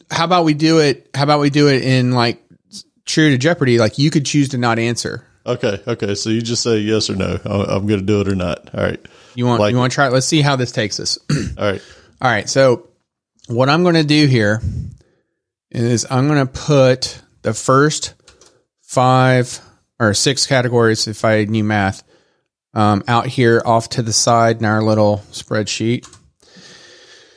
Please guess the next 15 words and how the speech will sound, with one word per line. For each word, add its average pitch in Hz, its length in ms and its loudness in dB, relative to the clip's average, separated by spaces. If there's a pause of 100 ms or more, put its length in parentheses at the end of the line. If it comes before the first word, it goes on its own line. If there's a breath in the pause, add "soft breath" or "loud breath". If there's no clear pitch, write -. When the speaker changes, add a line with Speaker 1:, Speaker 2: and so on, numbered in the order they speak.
(560 loud breath)
Speaker 1:
So 196 200 0
your 180 180 4
categories 190 680 2
are, 151 320 4
Jay-Z, 135 680 0 (300 loud breath)
<clears throat> 131 540 -4
Jeopardy 220 640 0
and 175 160 2
the 175 60 2
Ten 180 300 0
Rings, 135 600 0 (920 loud breath)
telling 202 480 2
a 180 100 2
bedtime 151 580 0
story, 117 500 0